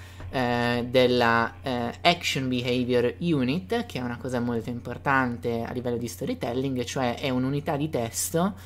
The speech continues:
in cui c'è un evento o comunque, eh, un comportamento, qualcosa che suscita una reazione. Ebbene,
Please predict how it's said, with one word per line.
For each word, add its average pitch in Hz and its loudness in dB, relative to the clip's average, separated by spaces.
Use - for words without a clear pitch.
in 254 8
cui 151 4
c'è 151 4
un 143 0
evento 139 6
o 123 4
comunque, 131 2
eh, 123 0
un 131 2
comportamento, 143 0
qualcosa 160 2
che 294 -2
suscita 156 -4
una 127 -2
reazione. 156 -4
Ebbene, 127 4